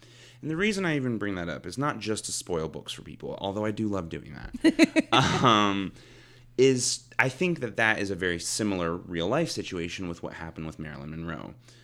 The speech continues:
Speaker 1: Especially, like you're saying, when you start looking at it from the viewpoint of a piece on a chessboard that has to be eliminated,
Speaker 2: Mm-hmm.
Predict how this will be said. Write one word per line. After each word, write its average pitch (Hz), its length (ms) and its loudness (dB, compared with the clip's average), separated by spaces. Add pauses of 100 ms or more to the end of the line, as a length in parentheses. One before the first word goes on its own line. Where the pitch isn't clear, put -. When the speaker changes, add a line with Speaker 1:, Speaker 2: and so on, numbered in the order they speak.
(120)
Speaker 1:
Especially, 107 460 -4
like 90 200 -6
you're 143 260 2
saying, 98 640 -2
when 104 220 -2
you 104 100 0
start 127 380 -4
looking 110 460 -6
at 87 320 -6
it 85 360 -4
from 98 320 -4
the 90 80 -6
viewpoint 87 840 -4
of 80 460 -6 (540)
a - 80 -2 (180)
piece - 580 -4 (120)
on 95 140 -2
a 90 60 -2
chessboard 92 680 -2
that - 120 -10
has - 400 -2
to - 120 -6
be 82 220 -6
eliminated, 101 840 -4 (100)
Speaker 2:
Mm-hmm. 214 380 0